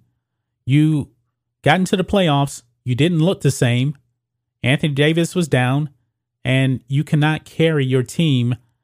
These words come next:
out of the first round of the playoffs. And it was clear as day, no doubt about it. Kevin Durant had a much better playoffs run than you, and Giannis clearly was the best player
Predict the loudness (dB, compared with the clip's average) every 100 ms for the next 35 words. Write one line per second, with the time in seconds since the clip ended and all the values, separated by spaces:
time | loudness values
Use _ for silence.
0 | _ -4 0 0 0 0 0 0 -2 -2
1 | 0 -2 -4 -2 -2 0 -4 -10 -20 _
2 | _ _ _ _ -2 0 0 -2 0 0
3 | 0 0 0 0 -6 _ -8 -4 -2 -4
4 | 0 2 2 2 -2 _ _ _ _ _
5 | _ _ -2 0 0 0 0 0 0 -2
6 | -2 -2 -4 -2 -2 -2 -2 0 0 -4
7 | -10 -20 _ -2 0 2 0 0 0 -2
8 | _ _ _ -4 -2 2 2 2 -2 -6
9 | 0 2 2 0 -4 _ -6 -2 0 0
10 | 0 -2 -4 -2 0 0 -2 -4